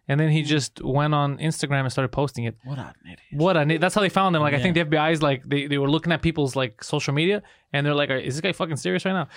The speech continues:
Speaker 1: He's like,
Speaker 3: <laughs>
Speaker 1: "I just stole eighty-eight G's from work." Like, it's like, "Come on.
Speaker 3: Yeah.
Speaker 1: What are you doing?"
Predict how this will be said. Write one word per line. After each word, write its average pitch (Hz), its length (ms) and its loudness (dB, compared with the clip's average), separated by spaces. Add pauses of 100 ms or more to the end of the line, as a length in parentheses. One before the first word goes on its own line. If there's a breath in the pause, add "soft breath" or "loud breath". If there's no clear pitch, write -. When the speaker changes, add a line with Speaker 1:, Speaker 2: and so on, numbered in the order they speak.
(100)
Speaker 1:
He's 190 80 2
like, 226 140 2
Speaker 3:
<laughs> 262 80 2
Speaker 1:
"I - 0 -
just 277 200 0
stole 277 200 4
eighty-eight 285 360 2
G's 277 280 4
from 277 220 2
work." 226 480 4
Like, 214 140 2
it's 214 180 4
like, 131 140 0
"Come 269 300 2
on. 240 560 2
Speaker 3:
Yeah. 139 600 -2 (100)
Speaker 1:
What 208 320 2
are 320 40 4
you 302 180 4
doing?" 202 720 2